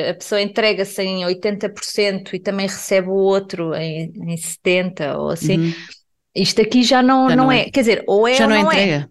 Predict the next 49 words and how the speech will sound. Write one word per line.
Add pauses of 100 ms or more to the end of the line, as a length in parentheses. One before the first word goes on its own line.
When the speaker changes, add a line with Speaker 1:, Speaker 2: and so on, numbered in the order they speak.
(120)
Speaker 2:
já
não
é
Speaker 1:
Sim,
Speaker 2:
entrega.
Exatamente,
Speaker 1:
aqui
Speaker 2:
ou
é
ou
não
Speaker 1:
ou
Speaker 2:
é.
Speaker 1:
é,
ou
é
ou
não
é.
Não
Speaker 2:
Já
Speaker 1:
pode,
Speaker 2:
não
é
Speaker 1:
não,
aqui
não
Speaker 2:
entrega.
Speaker 1:
há
meio
termo,
não
há
eu
Speaker 2:
Exatamente.
Speaker 1:
entregar-me
a
meio
termo. (840)
A
entrega
é
mesmo (100)
assim
e
é,
e
é
exclusividade